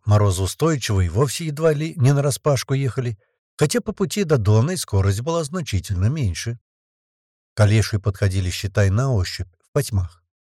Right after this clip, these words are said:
Можно было и в устье одной из впадавших в Днепр речушек заночевать, лагерем стать, но нам со Всеславом почему-то снова казалось, что следовало спешить,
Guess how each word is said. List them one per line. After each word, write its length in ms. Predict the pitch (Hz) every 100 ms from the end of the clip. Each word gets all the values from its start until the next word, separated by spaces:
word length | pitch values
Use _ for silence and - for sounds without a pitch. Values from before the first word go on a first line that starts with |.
| _ -
Можно 340 | 208 165 190
было 340 | 147 180 170 175
и 200 | - 110
в 100 | 202
устье 340 | 190 - 117
одной 320 | 104 120 113
из 120 | 101
впадавших 600 | - - 110 120 104 - 90
в 100 | 90
Днепр 400 | 117 113 107 -
речушек 520 | 104 98 - 139 104
заночевать, 640 | 113 120 123 135 92 - _ _ _ -
лагерем 480 | 107 190 165 165 151
стать, 400 | - 156 139 - _ _ _ _ -
но 280 | 107 113 -
нам 300 | 104 104 98
со 200 | - 98
Всеславом 680 | - 98 - 98 82 101 110
почему-то 520 | 135 - 170 175 185
снова 440 | - 101 87 92
казалось, 520 | 95 151 185 185 - - _ _
что 200 | - 196
следовало 600 | - 117 92 87 95 104
спешить, 540 | - - - 202 -